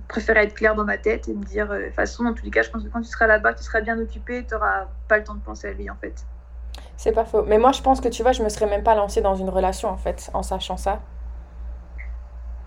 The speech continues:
Speaker 1: Bah, je me suis dit, « Écoute, on s'entend bien, autant profiter, et puis bon, on verra bien jusqu'à ce que les choses amènent, hein. » Je pensais pas rester avec lui jusqu'à ce que, jusqu'à ce que je reparte, peut-être, hein. Je,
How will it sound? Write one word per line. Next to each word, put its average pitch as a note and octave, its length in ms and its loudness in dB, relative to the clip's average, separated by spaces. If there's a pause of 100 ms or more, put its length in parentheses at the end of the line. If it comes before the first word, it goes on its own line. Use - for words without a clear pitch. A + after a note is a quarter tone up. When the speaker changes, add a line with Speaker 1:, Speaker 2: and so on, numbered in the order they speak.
Speaker 1:
Bah, B3 140 8
je B3 120 0
me C#4 60 -4
suis C4+ 200 -8
dit, « C4 140 -2
Écoute, E4 280 2
on C#4+ 60 0
s'entend B3+ 320 0
bien, C4+ 320 2
autant C4 200 0
profiter, B3 600 -2
et C4 60 -2
puis - 180 -6
bon, G#3+ 140 6
on - 20 4
verra G#3 240 6
bien G#3+ 380 2
jusqu'à G#3 200 -6
ce - 60 -12
que G#3+ 60 -4
les G3+ 80 2
choses G3+ 180 2
amènent, C#4 240 6
hein. » A#3+ 100 8
Je A#3 40 -10
pensais A3+ 260 2
pas A3 140 6
rester G#3+ 240 4
avec G#3+ 160 4
lui A#3 80 -2
jusqu'à G#3 260 -4
ce - 120 -8
que, G3+ 340 2
jusqu'à G3 260 -4
ce - 80 -6
que G3+ 120 4
je F#3+ 60 -4
reparte, C4+ 360 2
peut-être, G#3+ 340 0
hein. G#3 100 0
Je, G3+ 280 2